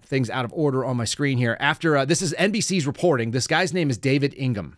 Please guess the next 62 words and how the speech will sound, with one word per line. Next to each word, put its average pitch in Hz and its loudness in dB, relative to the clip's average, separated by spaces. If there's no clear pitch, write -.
I'm 143 0
gonna 190 2
actually 165 -2
play 131 -2
you 131 0
his, 120 -2
uh, 107 -2
his 110 -2
video 131 0
interview 139 0
about 139 -2
this 147 -4
'cause 113 -4
it's, 117 -6
he 127 -4
gives 139 0
up 139 -2
the 135 0
game 104 -4
and 95 -6
what 98 -4
it's 92 -10
all 92 -4
about. 82 -6
And 98 -8
that 101 -4
actually 101 -6
was 92 -12
covered 98 -6
on 92 -6
our 87 -6
Twitter 90 -10
feed 92 -10
this 82 -12
morning. 87 -8
Um, 101 -2
Libs 156 4
of 165 -4
TikTok 120 -2
posted 123 -4
twenty-one 202 0
bomb 143 -2
threats 131 -8
followed. 107 -4
They 113 -4
also 117 -4
say 113 -2
later 104 -2
on 98 -2
it's 87 -12
thirty-three 123 -2
bomb 104 -4
set. 107 -4
Nobody 110 -6
knows 90 -8
how 90 -12
many 82 -10
bomb 82 -12
sets - -16
they're 92 -12
made 87 -8
up. - -14